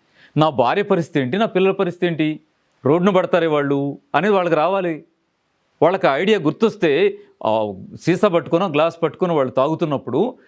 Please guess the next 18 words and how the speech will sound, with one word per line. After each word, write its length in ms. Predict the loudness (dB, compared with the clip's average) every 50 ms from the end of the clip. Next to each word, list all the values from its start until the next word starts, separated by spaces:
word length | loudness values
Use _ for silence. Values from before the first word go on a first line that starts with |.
| _ _ _ _ _ 0
"నా 100 | 0 0
పాప 380 | 2 2 2 2 2 2 2
కావాలా, 540 | 2 2 2 2 2 0 0 0 0 -2 -6 -12 _ _ -6
నాకు 200 | -6 -4 -4 -4
ఈ 40 |
బ్రాందీ 380 | -2 0 0 0 2 0 0 2
కావాలా?" 320 | 2 2 2 0 0 -2
అని 80 | -2 -2
వాళ్ళ 120 | -4 -6
ప్రశ్న 300 | -4 -4 -6 -6 -4 -4
వాళ్ళ 200 | -2 0 0 -2
ఎదురుగా 200 | -2 -2 -2 -4
మిగిలినప్పుడు 640 | -2 -4 -4 -2 -2 -2 -4 -4 -4 -4 -4 -4 -4 -6 _ _ _ _ _ _ _ _
వాళ్ళకి 220 | 2 2 2 2 0
అర్థమవుద్ది 380 | 0 2 0 0 0 0 -2
అప్పుడు. 280 | -2 -4 -4 -8 -10 -10 -6 -4
ఎందుకంటే 400 | -2 -2 0 0 0 0 2 0
ఉంటే 640 | 0 0 -2 -2 -2 0 2 2 2 2 0 -4